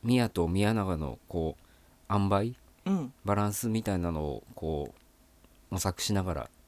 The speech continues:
Speaker 2: そうか。
Speaker 1: こう、やってるっていう感じなんだよね。
Speaker 2: うん。なるほど、なるほど。
Speaker 1: うん。
Speaker 2: ね、いいと思うよ。
Speaker 1: まあ、
Speaker 2: うん。
Speaker 1: ね、タクの場合はさ、
Speaker 2: うん。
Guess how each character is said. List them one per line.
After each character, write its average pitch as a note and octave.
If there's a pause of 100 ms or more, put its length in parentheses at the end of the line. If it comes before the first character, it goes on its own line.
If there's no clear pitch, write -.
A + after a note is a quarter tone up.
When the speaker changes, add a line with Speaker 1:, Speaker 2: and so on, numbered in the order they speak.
Speaker 2:
そ A3
う G#3+
か。 -
Speaker 1:
こ D2+ (240)
う、 F#2+
や F2
っ -
て -
る E2+
っ -
て -
い C#2
う D#2
感 -
じ F3
な D#2
ん -
だ -
よ C3+
ね。 G#2+ (120)
Speaker 2:
う B2+
ん。 -
な D3+
る D#3
ほ D#3+
ど、 D#3
な D3+
る D3
ほ D3
ど。 C#3+ (180)
Speaker 1:
う -
ん。 E2+
Speaker 2:
ね、 F3 (260)
い G#3
い F#3
と D#3
思 C#3+
う A#2
よ。 B2 (920)
Speaker 1:
ま A#2+
あ、 F#2+ (640)
Speaker 2:
う E3+
ん。 D#3 (460)
Speaker 1:
ね、 A#2+
タ -
ク -
の B2+
場 F#2
合 F2
は E2+
さ、 D#2+ (200)
Speaker 2:
う E3
ん。 D#3+